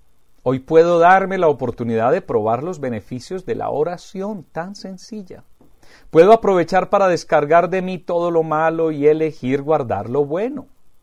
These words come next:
Puedo empezar a dejar atrás viejos patrones o moldes de comportamiento. Uno de ellos era renegar porque todo estaba saliendo mal.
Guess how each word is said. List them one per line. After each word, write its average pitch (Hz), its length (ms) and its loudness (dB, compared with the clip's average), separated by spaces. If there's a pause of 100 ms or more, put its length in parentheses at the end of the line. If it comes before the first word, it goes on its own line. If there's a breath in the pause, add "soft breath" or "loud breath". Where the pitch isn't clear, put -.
(460 soft breath)
Puedo 147 200 10
empezar 151 500 2
a 156 80 6
dejar 139 300 0
atrás 143 400 0
viejos 175 640 -4
patrones 147 720 -2
o 127 40 -6
moldes 127 420 -2
de 117 120 -6
comportamiento. 117 1120 -6 (400 soft breath)
Uno 143 260 0
de 143 240 8
ellos 147 300 2
era 143 180 2
renegar 139 920 4
porque 117 340 -2
todo 123 480 4
estaba 113 420 -2
saliendo 110 500 -6
mal. 95 220 -12